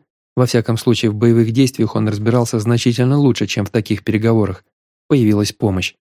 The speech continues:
Алиса легко прошла прямо на середину поляны, где из пары ящиков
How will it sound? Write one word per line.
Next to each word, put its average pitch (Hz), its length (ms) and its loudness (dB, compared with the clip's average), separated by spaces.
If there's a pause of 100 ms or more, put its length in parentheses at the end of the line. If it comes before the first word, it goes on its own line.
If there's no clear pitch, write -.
(920)
Алиса 117 340 2
легко 123 300 0
прошла 113 360 -2
прямо 107 280 0
на 107 100 0
середину 107 440 0
поляны, 127 360 2
где 107 220 0
из 104 120 0
пары 107 260 0
ящиков 127 480 0